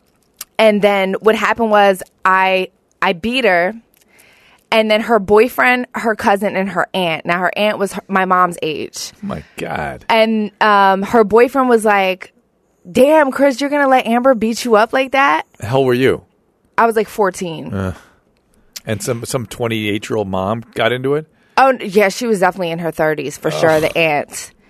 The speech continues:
Speaker 2: Isn't that disgusting?
Speaker 1: It was, it was gross.
Speaker 2: Yeah.
Speaker 1: Um, but then the boyfriend was kinda, like, instigating the situation. And she was like, "Oh, you think she beat me up?"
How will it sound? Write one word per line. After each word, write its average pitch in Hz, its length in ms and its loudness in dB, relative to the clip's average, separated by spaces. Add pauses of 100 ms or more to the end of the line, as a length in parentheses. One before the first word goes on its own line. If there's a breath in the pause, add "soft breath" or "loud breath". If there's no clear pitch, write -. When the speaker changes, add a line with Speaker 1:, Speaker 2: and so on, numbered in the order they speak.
Speaker 2:
Isn't 113 120 -14
that 180 120 -2
disgusting? 151 560 -4
Speaker 1:
It 208 80 4
was, 196 240 -2
it 196 80 0
was 185 160 -2
gross. 151 440 0
Speaker 2:
Yeah. 135 260 0 (200)
Speaker 1:
Um, 196 540 2 (320)
but 214 180 4
then 202 500 0 (240)
the 214 220 0
boyfriend 240 460 2
was 220 120 0
kinda, 208 340 -2
like, 185 320 0
instigating 196 640 -2
the 190 80 -2
situation. 208 800 -2 (680 loud breath)
And 226 120 0
she 262 100 -4
was 269 100 -4
like, 247 180 4
"Oh, 277 140 6
you 294 140 -2
think 302 180 -8
she 294 140 -6
beat 269 200 -4
me 269 160 -2
up?" 277 240 2